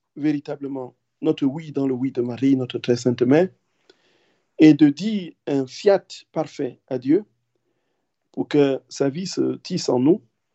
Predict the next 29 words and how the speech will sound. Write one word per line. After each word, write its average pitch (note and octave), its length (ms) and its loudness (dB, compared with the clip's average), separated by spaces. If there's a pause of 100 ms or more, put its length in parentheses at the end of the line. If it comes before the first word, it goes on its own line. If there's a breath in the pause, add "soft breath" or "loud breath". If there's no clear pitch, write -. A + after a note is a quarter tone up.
(380)
pour D3 140 -6
que F#3 380 6 (140)
nous F3 80 -2
devenions D3 440 2
vraiment B2 440 -6 (120)
la C3+ 80 -4
demeure B2+ 240 -6
de A#2+ 100 -18
Dieu. A#2+ 240 -12 (960 soft breath)
Que F3+ 80 8
le F3+ 100 8
petit E3+ 300 -4
enfant D3 300 -4
Jésus B2+ 300 -8
trouve A3 420 -2
place D3 420 -8
en B2 120 -10
nos C3+ 160 -10
cœurs, F3 380 -4
en C#3 60 -16
nos B2 200 -6
âmes, G3 220 2 (880)
et - 80 6
qu'il G#3+ 140 -2
trouve C4 440 4 (140)
en C3+ 120 -4
nous D#3+ 180 -2
sa C3+ 180 -8
vie. A#2 240 -16